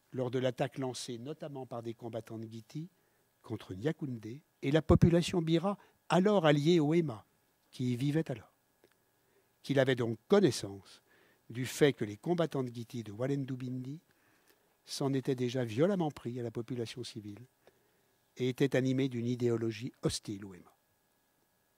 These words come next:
La Chambre a donc considéré que l'ensemble de ces constatations démontrait, au-delà de tout doute raisonnable,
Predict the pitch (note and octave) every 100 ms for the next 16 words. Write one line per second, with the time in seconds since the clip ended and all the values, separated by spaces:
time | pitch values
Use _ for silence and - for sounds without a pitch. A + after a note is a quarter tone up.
0 | _ _ _ _ _ _ _ _ _ _
1 | _ _ _ - A#2+ D#3 C#3+ C3+ C3+ C3+
2 | B2+ C3 B2+ C#3 F3 B2 C#3 - E3+ D3
3 | A2 - G#2+ - D3 - C3+ A2 - -
4 | G2 _ _ _ _ _ _ - A#2 C3
5 | B2+ C3 - C3+ - - F3 E3+ E3 D#3
6 | C3+ A2 D#3 C3+ E3+ - B2+ A2+ F#2+ -
7 | G#2